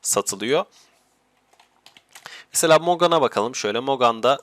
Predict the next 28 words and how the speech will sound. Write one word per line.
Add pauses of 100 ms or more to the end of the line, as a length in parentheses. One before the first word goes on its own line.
tavan
yapmış.
Derinlikliğe
bakıyorum.
Mogan'da
üç
milyon (340)
tavan
var.
Ama
sabah
saat
dokuz
kırkta
bu (320)
ne
olacağı
belli
olmaz.
Ya
da
işte
aracı
kurumlara
baktığımız
programlar
da
yarıyor.